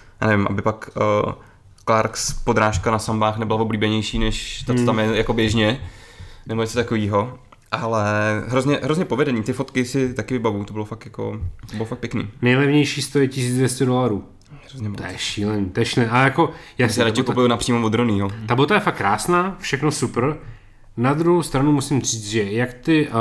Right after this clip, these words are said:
Speaker 2: Velosamby, eh, s Ant Clothing, tak tyhle ty Samba, Clarks, eh, Keith, Adidas, tak mám takový jako hnusný, blbý, eh,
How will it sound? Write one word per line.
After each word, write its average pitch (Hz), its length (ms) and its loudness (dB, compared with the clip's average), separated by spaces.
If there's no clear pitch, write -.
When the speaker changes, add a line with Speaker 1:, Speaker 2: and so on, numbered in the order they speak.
Speaker 2:
Velosamby, 113 920 2
eh, - 40 -6
s - 60 -12
Ant 117 200 0
Clothing, 98 380 -4
tak 107 120 -6
tyhle 113 160 2
ty 123 120 0
Samba, 117 560 2
Clarks, 110 480 0
eh, - 40 -10
Keith, 117 280 0
Adidas, 98 460 -2
tak - 240 -2
mám 135 240 4
takový 165 280 2
jako 160 380 2
hnusný, 135 400 4
blbý, 135 380 2
eh, - 40 -10